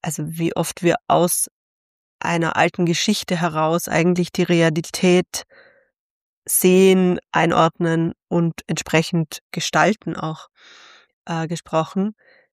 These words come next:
Falls du es noch nicht gehört hast, hör gern rein. Ist jetzt aber nicht zwingend, äh, erforderlich für diese Episode. Aber da gab's einen Aspekt, das Thema Körpergedächtnis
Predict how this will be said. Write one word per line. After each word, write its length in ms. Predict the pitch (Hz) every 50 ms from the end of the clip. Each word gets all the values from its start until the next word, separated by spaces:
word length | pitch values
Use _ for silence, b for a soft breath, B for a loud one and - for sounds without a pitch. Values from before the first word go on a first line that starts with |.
| _ _ _
Falls 280 | - - 190 175 - -
du 60 | -
es 80 | -
noch 100 | - 180
nicht 160 | 180 180 - -
gehört 340 | - 170 175 170 - -
hast, 220 | - 175 170 - - _ - - _ _
hör 240 | - 147 175 170 165
gern 200 | 170 170 165 165
rein. 460 | 156 156 156 151 156 165 185 247 311 - _ _ _ B B B B B B B B _ -
Ist 180 | 220 240 - -
jetzt 120 | 214 208
aber 120 | 196 196
nicht 280 | 196 196 214 202 - -
zwingend, 1160 | - - 180 165 160 180 220 254 262 240 202 202 202 208 214 214 202 - - - - - - _ _ _ _ _ _ _ _ -
äh, 40 |
erforderlich 840 | 175 180 175 170 - - 180 - - 190 190 165 160 151 151 151 -
für 100 | - -
diese 260 | - 160 165 - -
Episode. 560 | - - - - 165 - 160 160 160 170 196 233 B B B B B B B B B B B B B
Aber 180 | - 180 180 185
da 80 | 196
gab's 220 | 185 214 220 214 -
einen 360 | - 175 185 220 240 226 - -
Aspekt, 920 | - 180 - - - _ - 208 208 254 277 - - - - - - - - _ _ _ _ _ _ - - - 226 233
das 160 | - 185 175
Thema 400 | - - 185 185 185 185 185 180 - _ _ _ _ _ _ _
Körpergedächtnis 1200 | - - - 170 180 202 - - 185 - 156 - - 151 156 - - - - 180 185 226 254 - -